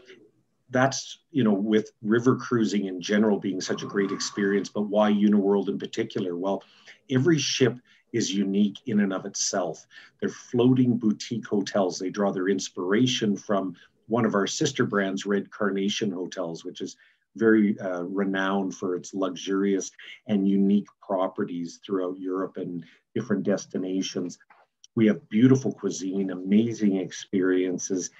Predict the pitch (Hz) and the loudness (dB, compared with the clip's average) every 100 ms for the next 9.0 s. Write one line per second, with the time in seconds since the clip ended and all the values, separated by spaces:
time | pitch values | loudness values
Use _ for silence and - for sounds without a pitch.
0 | - - 110 - 131 117 117 110 104 104 | -10 -2 -2 0 2 2 4 4 4 2
1 | 98 87 - 110 110 101 - 127 117 101 | -2 -2 -8 -10 -2 0 2 2 4 2
2 | 92 87 87 85 87 98 85 - 87 - | 0 -2 -4 -6 -8 -8 -8 -8 -14 -14
3 | _ _ - 104 110 107 110 101 98 95 | _ _ -4 2 2 4 4 4 4 0
4 | 90 87 - _ - 92 90 98 - - | -2 -4 -10 _ -6 -4 -2 -2 -4 -4
5 | 95 87 82 87 - 110 104 98 98 95 | -2 -2 -4 -8 0 2 4 2 2 -2
6 | 92 92 92 87 87 82 - - 95 95 | -2 -2 -2 -2 -6 -8 -12 -6 -2 -2
7 | 87 101 87 127 113 107 107 90 85 85 | -2 -4 -6 -4 0 0 0 -4 -6 -8
8 | 87 101 90 90 87 - _ 98 92 101 | -8 -4 -4 -4 -8 -10 _ -4 -4 -6